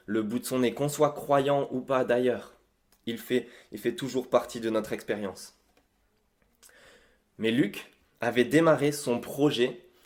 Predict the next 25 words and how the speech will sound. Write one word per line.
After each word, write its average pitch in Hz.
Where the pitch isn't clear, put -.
cet -
évangile, 139
euh, 98
de, 104
de 104
Luc, 120
son, 104
son 113
projet 127
l'avait 117
démarré 113
par -
ces 117
mots 120
que 110
je 104
vous 113
rappelle 113
au 104
tout 190
début 143
de 110
l'évangile 117
de 110
Luc, 127